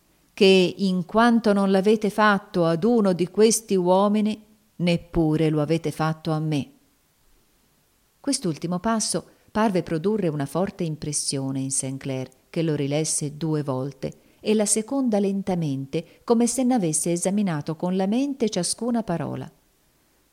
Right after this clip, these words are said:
"Tom", diss'egli, "coloro contro i quali è pronunziata sentenza così terribile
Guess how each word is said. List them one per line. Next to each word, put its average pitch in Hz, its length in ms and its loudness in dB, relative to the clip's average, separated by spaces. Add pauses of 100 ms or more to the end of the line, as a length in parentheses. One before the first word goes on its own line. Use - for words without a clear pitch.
(240)
"Tom", 165 400 2 (500)
diss'egli, 139 680 -6 (540)
"coloro 202 420 6
contro 160 340 -4
i 151 80 -4
quali 185 320 0
è 147 60 -2
pronunziata 160 720 -2
sentenza 156 560 -4
così 156 300 -4
terribile 151 680 -4